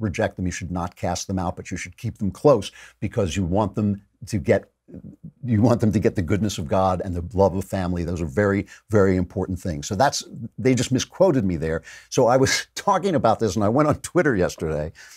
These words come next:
and I said, "Look, you know, this is true. I, I've always felt like this about gay people. I remember as a kid when my father explained to me what gay people are. And in those days, people thought it was a, a mental illness. My father was a liberal guy. He wasn't being hateful.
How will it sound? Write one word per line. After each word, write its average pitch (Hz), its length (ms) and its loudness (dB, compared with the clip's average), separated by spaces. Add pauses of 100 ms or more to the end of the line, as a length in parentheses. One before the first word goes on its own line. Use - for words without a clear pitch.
(220)
and 135 140 2
I 123 80 2
said, 131 240 2
"Look, - 200 0 (100)
you 135 80 2
know, - 180 -2
this 240 160 2
is 185 120 0
true. 82 320 -2 (440)
I, - 100 0 (100)
I've 180 140 4
always 254 280 4
felt 85 220 0
like 76 160 -6
this 87 120 -8
about 78 200 -4
gay 76 160 -6
people. 78 240 -10
I 113 100 2
remember 127 340 4
as 87 100 2
a 98 40 0
kid 98 320 2
when 80 160 -6
my 92 140 0
father 92 440 0
explained 107 380 -2
to 104 60 -4
me 98 80 2
what 82 80 -2
gay 101 180 2
people 90 300 -2
are. 87 160 2
And 90 160 0
in 92 100 -2
those 104 240 4
days, 101 320 2 (180)
people 104 220 -2
thought 101 160 0
it 104 40 0
was 87 200 -4
a, 90 160 0 (140)
a 80 100 -4
mental 101 420 0
illness. 87 360 -2
My 87 80 -4
father 101 200 0
was 90 120 2
a 92 40 2
liberal 90 360 0
guy. 90 320 0
He 90 100 -6
wasn't 92 240 -2
being 98 180 -4
hateful. 95 400 -6